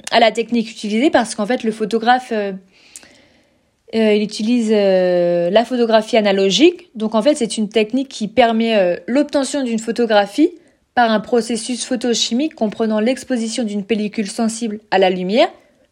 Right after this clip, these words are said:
puis son développement et son tirage sur papier. D'ailleurs, pour en revenir un peu à, à l'artiste, donc Philippe Holzmann, c'est un photographe américain qui est,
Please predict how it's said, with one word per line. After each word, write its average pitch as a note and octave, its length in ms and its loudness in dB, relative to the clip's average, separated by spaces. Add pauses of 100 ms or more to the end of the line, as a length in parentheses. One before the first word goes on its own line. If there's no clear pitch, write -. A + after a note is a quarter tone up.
(100)
puis F4 180 6
son E4 160 -4
développement A3+ 440 0
et B3 80 -2
son A3+ 160 -4
tirage G#3+ 560 0
sur C#4+ 300 -4
papier. B3 440 0 (1300)
D'ailleurs, C4 340 4
pour B3+ 220 2
en A3+ 100 2
revenir A3+ 500 2
un A3 140 0
peu A#3+ 260 2
à, F#3+ 280 4
à A3+ 180 2
l'artiste, B3 540 0
donc G#3+ 300 -4
Philippe C4 360 -2
Holzmann, A#3+ 440 2 (420)
c'est B3 260 -4
un A3+ 80 2
photographe B3 540 0
américain A#3 480 0
qui B3+ 200 -4
est, A3 200 2